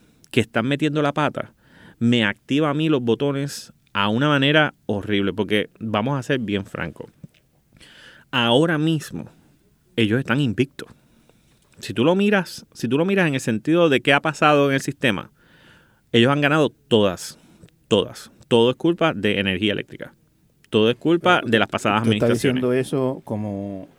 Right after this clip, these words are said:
Speaker 2: como que es así o como que
Speaker 1: No,
Speaker 2: para
Speaker 1: no,
Speaker 2: la imagen pública
Speaker 1: es que
Speaker 2: es
Speaker 1: ahora
Speaker 2: así?
Speaker 1: mismo, ahora mismo esa es la, esa es la manera en que se, en que se habla.
Speaker 2: O sea, u-, u-, usted está, y eso es bien importante que la gente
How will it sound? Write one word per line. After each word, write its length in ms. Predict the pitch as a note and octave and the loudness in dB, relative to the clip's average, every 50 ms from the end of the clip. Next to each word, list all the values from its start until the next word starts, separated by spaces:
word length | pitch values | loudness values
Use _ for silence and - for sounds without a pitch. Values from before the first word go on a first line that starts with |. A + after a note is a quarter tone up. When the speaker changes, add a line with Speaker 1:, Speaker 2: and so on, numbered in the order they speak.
| _ _ _ _ | _ _ _ _
Speaker 2:
como 260 | - B2 G#2 G2+ G#2 G2 | -10 -10 -8 -8 -8 -6
que 160 | A#2+ A2 A#2+ | -4 -4 -4
es 140 | A#2 - - | -4 -6 -6
así 460 | A#2+ A#2 - - F#3 G#3+ A3+ - - | -8 -6 -4 -2 -2 -2 -2 -4 -6
o 120 | - B2 - | -6 -6 -6
como 220 | - G#2 G#2 F#2 | -6 -6 -8 -8
que 100 | - G#2 | -6 -2
Speaker 1:
No, 100 | A2 A#2+ | 0 0
Speaker 2:
para 100 | B2+ B2+ C#3 | 2 2 0
Speaker 1:
no, 40 | - | 0
Speaker 2:
la 40 | A#2 | -2
imagen 300 | A#2 C3 B2+ D3+ D3 C3+ | -2 -2 -2 -2 -2 -2
pública 300 | - C3+ B2+ C3 A2+ - | 0 2 4 4 4 6
Speaker 1:
es 40 | G#2+ | 6
que 60 | C#3 | 6
Speaker 2:
es 40 | B2 | 8
Speaker 1:
ahora 200 | B2+ B2+ C3 D3+ | 8 8 6 6
Speaker 2:
así? 60 | D3+ | 4
Speaker 1:
mismo, 260 | D3+ E3 F#3 F#3+ - - | 4 2 0 0 0 2
ahora 300 | A2+ A2+ A2 G#2 A2+ B2 | 2 4 4 4 4 4
mismo 280 | C3 C#3+ F3 F#3+ D#3 | 2 2 0 0 0
esa 180 | A#2 - - C#3 | -2 0 0 2
es 60 | D3 | 2
la, 120 | D3+ C#3 C3 | 4 2 2
esa 200 | - F#2+ - C3+ | 0 -2 -2 -2
es 40 | |
la 60 | C#3 C#3+ | 0 0
manera 240 | C#3 B2+ A#2+ B2+ D3+ | 2 2 2 0 0
en 80 | D3+ | -2
que 80 | - B2+ | -4 -2
se, 420 | - B2+ A#2 G#2+ G#2+ - - - | 0 2 2 2 2 -2 -4 -6
en 80 | A2+ A2 | -6 -6
que 100 | - A#2 | -6 -8
se 200 | - - G#2 G2 | -4 -4 -2 -2
habla. 380 | F#2+ B2+ F3 G#3+ A3+ - - - _ _ _ _ _ _ _ - | 0 0 0 0 -2 -2 -4 -8 _ _ _ _ _ _ _ -20
Speaker 2:
O 380 | - - - - - - - | -20 -20 -20 -20 -20 -20 -12
sea, 120 | - D3 - | -12 -10 -8
u-, 200 | - D3+ D3+ D3+ | -6 -6 -6 -6
u-, 160 | - D3 C3 - C3 C3 | -8 -8 -8 -10 -12 -14
usted 200 | - - F3 F#3 | -8 -6 -6 -6
está, 420 | - _ - G#3 G3+ G3+ G#3 - _ _ _ _ _ - | -6 _ -2 -2 -2 -2 -6 -10 _ _ _ _ _ -12
y 100 | B2 A#2 | -12 -12
eso 160 | - - E3 | -12 -12 -12
es 60 | D3+ | -8
bien 200 | C#3+ C#3+ C#3 D3+ | -6 -4 -2 -2
importante 580 | D#3 E3 E3 C3+ A#2 - B2 B2+ C3+ - A#2+ F#2+ | -2 -2 -4 -4 -2 -2 -2 -2 -2 -2 -4 -4
que 80 | G2 | -4
la 100 | F#2+ F#2+ | -4 -4
gente 580 | G2+ G2+ G2 A2 - C3 A#2+ A2 G#2 G#2 - | -4 -6 -6 -4 -2 -2 -2 -2 -2 -6 -8